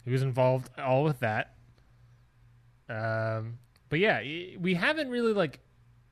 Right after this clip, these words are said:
there's, we haven't really, like, used Rey Mysterio, like, as a character per se. Um, and especially since WrestleMania, we have, like,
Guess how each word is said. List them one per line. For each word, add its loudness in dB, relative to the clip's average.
there's, -6
we -4
haven't -2
really, 0
like, -6
used -4
Rey -2
Mysterio, -2
like, -2
as -2
a -8
character -4
per -6
se. -2
Um, -10
and -14
especially -6
since -8
WrestleMania, -4
we -4
have, -8
like, -12